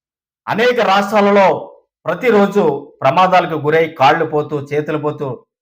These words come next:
మనం ప్రయాణించే టోల్ గేట్ల దగ్గర మనం ఇచ్చే ఐదు కోసం, పది కోసం ఎంతో మంది డ్రైవర్లు ఎదురు చూస్తూ ఉన్నారు. దీని కొరకే వేలకు వేలు కట్టించుకుని లైసెన్స్ ఇచ్చినటువంటి ప్రభుత్వం ఆ లైసెన్స్ ఆధారంగా ఏం భరోసా కల్పిస్తుందని ప్రశ్నిస్తూ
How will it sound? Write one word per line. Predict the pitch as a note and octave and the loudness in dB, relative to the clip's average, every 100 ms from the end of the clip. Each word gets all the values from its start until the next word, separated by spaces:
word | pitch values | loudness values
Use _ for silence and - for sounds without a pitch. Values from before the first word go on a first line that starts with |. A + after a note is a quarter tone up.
| _ _ _ - | _ _ _ -2
మనం | C3+ G#3+ A3 | 2 2 2
ప్రయాణించే | F#3+ F#3 F3+ E3+ F3 | 4 4 2 -2 -6
టోల్ | E3+ E3 | -2 0
గేట్ల | D#3+ D#3 | 0 -2
దగ్గర | D#3 D3+ | 0 0
మనం | C3+ C3+ E3 | 0 -2 -2
ఇచ్చే | D#3 D3+ | 0 0
ఐదు | D3 | 0
కోసం, | D3+ D3+ C#3 | -4 -4 -6
పది | C#3 | -4
కోసం | C#3+ C#3 C#3+ G#2+ _ _ _ _ C3 | -4 -6 -8 -16 _ _ _ _ -6
ఎంతో | D3+ E3 | -2 0
మంది | D#3 D3+ D3+ | 0 0 -2
డ్రైవర్లు | B2+ C#3 D3+ C#3 | -2 -2 -2 -2
ఎదురు | B2 C#3 | -4 -6
చూస్తూ | C3+ C3+ D3 | -8 -8 -8
ఉన్నారు. | A#2+ G2+ - _ _ _ _ _ _ _ _ _ _ _ _ _ _ _ _ _ _ B2 | -10 -14 -20 _ _ _ _ _ _ _ _ _ _ _ _ _ _ _ _ _ _ -2
దీని | G#3 B3+ | 2 2
కొరకే | A3+ A3 A3+ G#3 D3 C3 - - _ _ _ _ _ | 4 2 4 4 2 0 -8 -20 _ _ _ _ _
వేలకు | A#2+ G3 B3 A#3 | 2 4 4 4
వేలు | A#3 A3+ | 2 4
కట్టించుకుని | A3+ A3 G#3+ A3+ G3+ | 2 0 -4 -2 0
లైసెన్స్ | A3+ G#3 A3+ G#3 | 0 0 -4 -8
ఇచ్చినటువంటి | G#3 G3+ G3 F#3 F3+ | -4 -4 -2 -4 0
ప్రభుత్వం | D#3+ E3 G#3+ F#3 C#3 - _ | 0 0 -2 -2 -4 -10 _
ఆ | B2+ C#3 | 0 2
లైసెన్స్ | D3+ E3+ F#3+ E3+ | 2 -2 -2 2
ఆధారంగా | E3+ F3 F3 E3 B2 A2+ | 2 2 2 2 2 0
ఏం | E3 | -2
భరోసా | E3 E3 D#3+ D#3+ | 2 2 0 -2
కల్పిస్తుందని | D#3 D3+ D3 - D3 C3+ | -2 -4 -12 -8 -8 -6
ప్రశ్నిస్తూ | B2 A#2+ C#3 C#3 D#3+ F3 - | -8 -8 -12 -10 -6 -6 -8